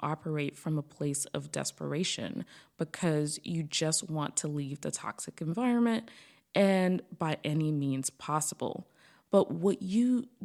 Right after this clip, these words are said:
don't want is to leave and go somewhere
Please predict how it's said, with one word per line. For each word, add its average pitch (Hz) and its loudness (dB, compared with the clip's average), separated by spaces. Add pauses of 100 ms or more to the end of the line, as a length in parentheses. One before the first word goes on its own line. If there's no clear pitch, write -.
(120)
don't 226 2
want 147 -2 (200)
is 160 2
to - 0
leave 170 -2
and 160 -2
go 156 -2
somewhere 139 -2